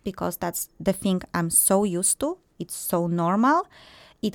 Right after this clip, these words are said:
also signifies in my head having fun,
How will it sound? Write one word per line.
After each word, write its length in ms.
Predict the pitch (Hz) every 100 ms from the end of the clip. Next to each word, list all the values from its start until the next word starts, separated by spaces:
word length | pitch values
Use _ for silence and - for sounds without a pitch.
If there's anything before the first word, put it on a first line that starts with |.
| -
also 360 | 190 196 202
signifies 1000 | 190 - 202 190 190 - 202 220 269 - -
in 160 | 196
my 180 | 185 170
head 560 | 170 - 185 190 240 - _ _ _ _ -
having 420 | 208 170 180 165
fun, 560 | - - 190 214 277